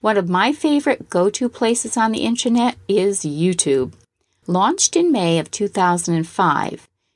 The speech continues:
YouTube allows billions of people to discover, watch, and share originally created videos. YouTube provides a forum for people to connect, inform, and inspire others across the globe. You can find everything from teaching your child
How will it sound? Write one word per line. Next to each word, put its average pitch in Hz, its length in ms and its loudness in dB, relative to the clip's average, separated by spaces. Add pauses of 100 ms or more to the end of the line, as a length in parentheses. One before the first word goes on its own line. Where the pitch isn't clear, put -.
(140)
YouTube 415 440 0
allows 220 400 0
billions 226 1000 -2
of 165 120 -6
people - 380 0
to 202 140 0
discover, 277 580 0
watch, 202 380 -2
and 175 100 -2
share 175 440 0 (260)
originally 294 680 2
created 175 540 0
videos. 254 680 -2 (540)
YouTube 349 420 2
provides 180 440 2
a 185 40 0
forum 160 420 0
for 170 120 -6
people 170 300 -4
to - 160 -12
connect, 180 560 -4 (240)
inform, 285 640 -2
and 233 120 2
inspire 247 600 0
others 160 320 0
across - 380 -2
the 160 120 -6
globe. - 400 -2 (480)
You 240 180 0
can 427 180 0
find 208 400 -2
everything 190 480 -2
from 160 160 -6
teaching 208 360 -2
your 175 140 0
child 170 460 0